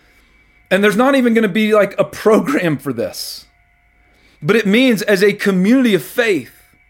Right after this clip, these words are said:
we can begin to figure out how to open up space and hold space for those who are hurting in all sorts of ways. And we begin to learn how to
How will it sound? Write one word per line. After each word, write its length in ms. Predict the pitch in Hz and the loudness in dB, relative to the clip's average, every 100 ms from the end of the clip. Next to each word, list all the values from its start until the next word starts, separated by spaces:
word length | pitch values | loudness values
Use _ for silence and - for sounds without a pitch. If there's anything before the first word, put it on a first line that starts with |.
| _ _ _ _ _ - | _ _ _ _ _ -4
we 100 | 202 | -2
can 200 | 233 233 | 0 0
begin 400 | 220 156 214 240 | 0 -2 0 0
to 80 | 214 | 0
figure 420 | 214 233 202 208 | -2 -2 0 0
out 300 | 202 208 170 | 0 0 -2
how 160 | - 196 | -4 0
to 180 | 196 - | 0 2
open 400 | 214 247 226 214 | 0 0 0 -2
up 180 | 196 - | -2 -4
space 520 | - - 160 135 - | -6 -2 0 -2 -4
and 140 | 185 | -6
hold 540 | 151 - 196 220 262 180 | -6 -6 2 2 2 -2
space 460 | - - 135 135 | -10 -4 -4 -4
for 160 | - 190 | -6 -4
those 360 | 156 202 214 | 0 0 0
who 120 | - 214 | -2 0
are 120 | 165 | 0
hurting 460 | 170 233 202 165 151 - - - | -2 0 0 -2 -6 -16 -20 -6
in 200 | 196 196 | -4 -4
all 520 | - 208 220 220 208 - | 0 2 4 4 2 -2
sorts 680 | - - 220 214 202 - - | -10 -4 2 2 2 -4 -10
of 200 | - 156 | -10 -6
ways. 800 | 180 175 170 135 101 - - - _ _ _ _ _ _ _ _ | -2 0 -2 -8 -14 -20 -20 -20 _ _ _ _ _ _ _ _
And 100 | 156 | -4
we 80 | 175 | -2
begin 320 | 185 165 214 | 0 0 2
to 80 | 214 | 2
learn 300 | 196 214 226 | 2 2 2
how 140 | 196 202 | 2 2
to 240 | 175 - | 0 -2